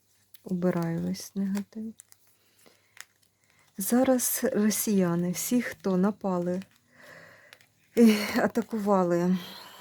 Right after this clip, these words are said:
на Покровському напрямку, що вбивали наших військових, е, їм буде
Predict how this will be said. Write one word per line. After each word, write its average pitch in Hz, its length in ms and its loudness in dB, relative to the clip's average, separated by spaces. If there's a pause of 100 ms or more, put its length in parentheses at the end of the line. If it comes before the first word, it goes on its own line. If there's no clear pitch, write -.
(140)
на 190 320 6
Покровському 190 680 0
напрямку, 180 680 -2
що - 240 -6
вбивали 180 720 -2 (600)
наших 180 460 0
військових, 202 760 -4 (1600)
е, 170 340 2 (560)
їм 214 420 4
буде 196 540 2